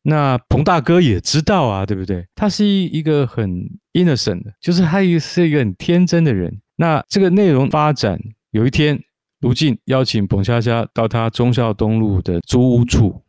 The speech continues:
那彭恰恰就去了。那去了以后呢，他其实他就跟卢静啊，就有一些不礼貌的动作。那我们现在这样讲的话，就应该叫性骚扰。但事实上他不晓得，当他在跟卢静勾勾搭的时候啊，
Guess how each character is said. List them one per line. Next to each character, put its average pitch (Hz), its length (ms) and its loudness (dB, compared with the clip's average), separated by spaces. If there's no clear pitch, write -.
那 151 80 2
彭 123 160 2
恰 147 120 4
恰 156 140 2
就 143 100 2
去 165 320 2
了。 85 220 -2
那 190 60 0
去 240 240 2
了 185 120 4
以 123 140 4
后 170 200 4
呢， 147 340 2
他 170 160 -2
其 147 160 -2
实 139 180 0
他 147 160 0
就 143 300 0
跟 143 240 0
卢 123 120 0
静 135 280 0
啊， 113 220 0
就 117 380 -2
有 113 100 0
一 - 20 2
些 135 140 -2
不 135 160 0
礼 113 160 2
貌 117 220 0
的 95 80 -2
动 107 260 -2
作。 92 300 -4
那 131 300 2
我 120 120 0
们 135 100 2
现 143 100 2
在 151 100 0
这 143 100 0
样 135 160 2
讲 98 160 -2
的 101 80 0
话， 104 260 -2
就 101 180 -4
应 107 140 0
该 110 140 0
叫 104 220 -2
性 107 220 -2
骚 98 220 -4
扰。 92 140 -4
但 185 140 2
事 180 200 2
实 160 100 2
上 147 280 0
他 - 100 0
不 196 140 2
晓 90 340 0
得， 95 280 -2
当 165 180 0
他 170 120 2
在 160 140 0
跟 156 300 0
卢 123 180 -2
静 127 380 0
勾 120 100 2
勾 117 160 2
搭 113 180 0
的 117 120 2
时 101 200 -2
候 104 200 0
啊， 85 100 -8